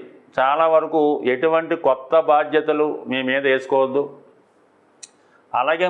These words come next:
ముఖ్యంగా షూరిటీ పెట్టడం కానీ,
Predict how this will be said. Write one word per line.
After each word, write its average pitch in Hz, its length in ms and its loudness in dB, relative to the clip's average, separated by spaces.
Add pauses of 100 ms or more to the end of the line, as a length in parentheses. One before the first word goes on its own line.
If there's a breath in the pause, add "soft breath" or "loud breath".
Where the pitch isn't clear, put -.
(100)
ముఖ్యంగా 165 420 0 (800)
షూరిటీ 151 420 0
పెట్టడం 151 320 0 (100)
కానీ, 147 220 -2